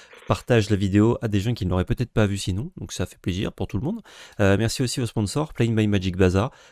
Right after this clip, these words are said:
code valet P L deux mille vingt-trois sur la boutique, cinquante pour cent de points de fidélité sur, pour vous, et ça nous soutient quand vous l'utilisez, donc merci à tous.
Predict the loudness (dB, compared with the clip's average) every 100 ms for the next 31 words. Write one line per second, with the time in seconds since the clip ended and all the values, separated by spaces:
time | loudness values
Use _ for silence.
0 | _ -2 2 2 2 2 2 0 0 -2
1 | -2 -2 -2 -2 -4 -6 -4 -4 -4 -6
2 | -6 -4 -4 -4 -2 -2 -2 -8 -6 -4
3 | -4 -6 -10 -20 _ -2 -2 -2 0 0
4 | -2 -4 -2 0 0 -2 -4 -2 -4 -6
5 | -6 -4 -6 -6 -10 -12